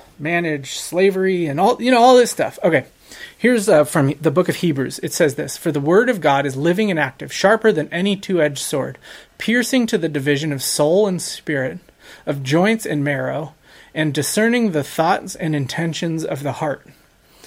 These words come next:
So God's word is the story of redemption. And it's had an impact now, uh, on,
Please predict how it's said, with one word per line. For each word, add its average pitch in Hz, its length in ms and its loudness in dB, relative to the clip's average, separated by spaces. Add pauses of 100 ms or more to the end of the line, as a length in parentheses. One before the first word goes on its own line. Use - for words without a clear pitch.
(240)
So 202 160 4
God's 226 480 2 (400)
word 147 480 -2
is - 180 -4
the 151 100 -8
story 190 560 0
of 143 260 -2
redemption. 135 580 -6 (560)
And 156 200 0
it's 214 180 2
had 254 280 4
an 240 120 0
impact 180 580 -2
now, 135 300 -4 (440)
uh, 139 220 -4 (100)
on, 139 480 -4